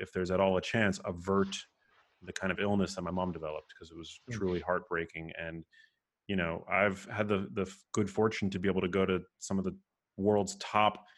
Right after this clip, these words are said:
Speaker 1: medical institutions with my mom, the Cleveland Clinic in, in Ohio. We went to Johns Hopkins in Baltimore, Columbia in New York. And in every instance I was met with, I'm sure what many of your listeners, what many families are, are familiar with when they have a sick loved one, that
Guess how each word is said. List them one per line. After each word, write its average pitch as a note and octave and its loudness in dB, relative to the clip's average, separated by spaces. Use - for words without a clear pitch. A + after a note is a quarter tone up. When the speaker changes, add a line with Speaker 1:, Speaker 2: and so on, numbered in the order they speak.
Speaker 1:
medical B2+ 4
institutions F2+ -4
with F2+ -6
my F2+ -2
mom, G2+ 0
the D#2 -6
Cleveland G2 2
Clinic E2+ -6
in, E2 -8
in E2 -8
Ohio. E2+ 2
We D2+ -4
went E2 -6
to E2 -12
Johns F#2 -6
Hopkins F#2 -2
in D#2+ -10
Baltimore, E2 -6
Columbia G2 4
in F2 -2
New F#2 2
York. G2+ 2
And G2 -2
in G2+ 0
every C3+ 4
instance C3 2
I G2+ 2
was G2 2
met G2+ 2
with, A2 0
I'm A#2+ -2
sure E3+ 2
what E3 2
many F3 4
of A#2 0
your B2+ 6
listeners, C3 6
what A2 6
many D#3+ 4
families D3 6
are, G#2 6
are G2+ 4
familiar D#3+ 6
with G2+ 6
when G2+ 2
they G#2 2
have G#2+ 2
a G#2 0
sick - -2
loved B2+ 2
one, D#2+ -6
that C3 4